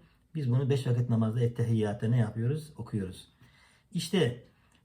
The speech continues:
tahiyyatın manası ve hakikati de ve Fatiha suresinin hakikati de okunarak bu geceyi ihya etmek lazım. Bunun dışında yüz defa Subhanallahi velhamdülillahi ve la ilahe illallah vallahu ekber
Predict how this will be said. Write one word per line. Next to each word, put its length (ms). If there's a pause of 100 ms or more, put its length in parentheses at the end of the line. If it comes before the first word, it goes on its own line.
(120)
tahiyyatın 920
manası 680
ve 60
hakikati 480
de 240 (680)
ve 200
Fatiha 420
suresinin 460
hakikati 520
de 200 (600)
okunarak 580 (340)
bu 160
geceyi 280
ihya 400
etmek 480 (140)
lazım. 480 (460)
Bunun 240
dışında 560 (440)
yüz 240
defa 280
Subhanallahi 720
velhamdülillahi 680
ve 100
la 160
ilahe 320
illallah 420
vallahu 400
ekber 460